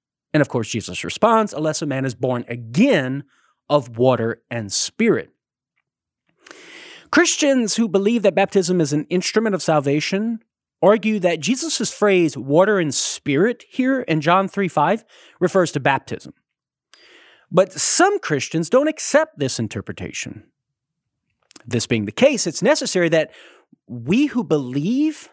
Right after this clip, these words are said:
that this refers to baptism provide some evidence for our interpretation. And here is where the gospel reading for this upcoming Sunday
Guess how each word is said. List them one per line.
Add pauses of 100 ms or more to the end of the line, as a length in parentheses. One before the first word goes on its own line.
(120)
that
this
refers
to
baptism
provide
some
evidence
for
our
interpretation. (420)
And
here
is
where
the
gospel
reading
for
this
upcoming
Sunday